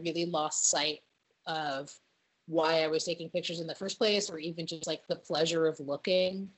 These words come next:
because I was so hyper concerned with making everything feel like art with a capital A. And so it really took time for me. I had to do some, like, deep thinking,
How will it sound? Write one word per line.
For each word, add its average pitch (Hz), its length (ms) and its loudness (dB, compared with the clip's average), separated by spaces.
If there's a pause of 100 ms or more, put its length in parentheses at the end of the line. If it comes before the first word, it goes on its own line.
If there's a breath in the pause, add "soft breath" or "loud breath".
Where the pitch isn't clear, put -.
(240 soft breath)
because 180 260 2
I 165 80 0
was 165 140 0
so 175 320 2
hyper 165 300 -2
concerned 160 400 -4
with 156 160 -4
making 151 320 -6
everything 147 380 -4
feel 147 460 -2
like 135 240 0 (340)
art 156 320 0
with 156 120 0
a 156 40 -6
capital 139 440 -2
A. 123 340 -2 (520 soft breath)
And 180 140 0
so 190 180 8
it 170 240 6
really 180 340 4
took 196 280 -2 (120)
time 160 760 -2 (720)
for 196 120 -4
me. 165 720 -2 (240)
I 175 60 2
had 202 260 -2
to 170 80 -12 (320)
do 180 280 -2
some, 170 280 -2
like, 156 180 -4 (140)
deep 160 320 -4 (140)
thinking, 135 760 -4